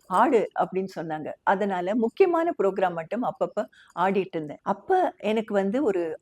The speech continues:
ஆஃபர் வந்தது. அதாவது அன்னபூர்ணா ப்ரொடக்ஷன்ல இருந்து ஆக்டர் நாகேஸ்வர ராவுக்கு ஜோடியா சீதாராம கல்யாணம்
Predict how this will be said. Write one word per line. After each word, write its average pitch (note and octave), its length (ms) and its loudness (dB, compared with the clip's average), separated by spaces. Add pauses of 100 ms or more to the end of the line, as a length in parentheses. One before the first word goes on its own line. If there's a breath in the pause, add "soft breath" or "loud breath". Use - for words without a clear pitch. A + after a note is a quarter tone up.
ஆஃபர் F#3 280 2
வந்தது. D#3 440 -6
அதாவது F#3+ 540 0 (180)
அன்னபூர்ணா A#3 640 2
ப்ரொடக்ஷன்ல F3+ 480 -4
இருந்து E3+ 460 -2 (200)
ஆக்டர் G3 600 2 (360 soft breath)
நாகேஸ்வர B3 440 2
ராவுக்கு F3+ 720 0
ஜோடியா G3 560 6 (500)
சீதாராம C#4 720 4
கல்யாணம் F#3+ 560 0